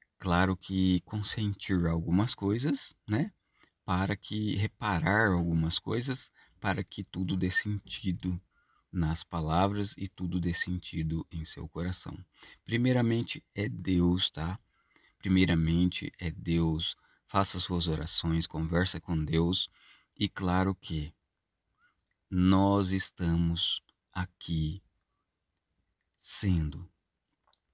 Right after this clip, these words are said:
chamados por Deus e que nós devemos estar no caminho de Cristo, de Jesus Cristo,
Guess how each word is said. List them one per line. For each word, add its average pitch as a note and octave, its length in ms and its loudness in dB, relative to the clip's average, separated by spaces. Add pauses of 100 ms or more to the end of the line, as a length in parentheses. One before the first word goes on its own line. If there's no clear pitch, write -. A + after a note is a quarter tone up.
chamados F#2 680 2
por D3 220 0
Deus E2 440 -4 (400)
e G#2 100 0
que - 200 -2
nós F2 460 4
devemos D#2 720 0 (220)
estar D#2 400 -2
no E2 100 4
caminho A#2+ 800 4
de E3+ 140 -6
Cristo, B2 480 -6
de F2+ 200 -2
Jesus A2 480 -2
Cristo, F#2 500 -6